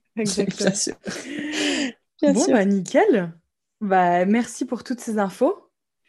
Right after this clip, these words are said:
Speaker 2: Bah, je t'en prie, merci à toi pour cette invitation. C'était vraiment un grand plaisir.
Speaker 1: Ça va, te-, c'était bien du papoter, du coup ?
Speaker 2: Ah ouais, franchement, c'était vraiment sympa.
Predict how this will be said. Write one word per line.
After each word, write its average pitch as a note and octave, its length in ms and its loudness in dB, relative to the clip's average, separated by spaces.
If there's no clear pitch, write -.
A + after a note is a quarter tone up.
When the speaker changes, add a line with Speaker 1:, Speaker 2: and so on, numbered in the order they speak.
Speaker 2:
Bah, F#3 120 4
je E3 120 0
t'en F#3+ 200 4
prie, C#4 380 4
merci G3+ 240 0
à F#3 100 4
toi A#3+ 140 0
pour G#3 140 -4
cette - 160 -6
invitation. F3+ 560 -2
C'était F#3 280 -6
vraiment G3 280 -2
un F#3 60 0
grand F#3 240 -2
plaisir. G3 380 -4
Speaker 1:
Ça A3 200 0
va, B3 180 4
te-, A3 460 4
c'était A3+ 360 2
bien C4 360 2
du A3+ 160 -2
papoter, A3+ 400 0
du A#3+ 120 0
coup ? C#4 160 0
Speaker 2:
Ah G#3 220 2
ouais, G#3+ 180 2
franchement, A3+ 480 -6
c'était G#3+ 240 -6
vraiment F#3 280 -4
sympa. F#3+ 440 -4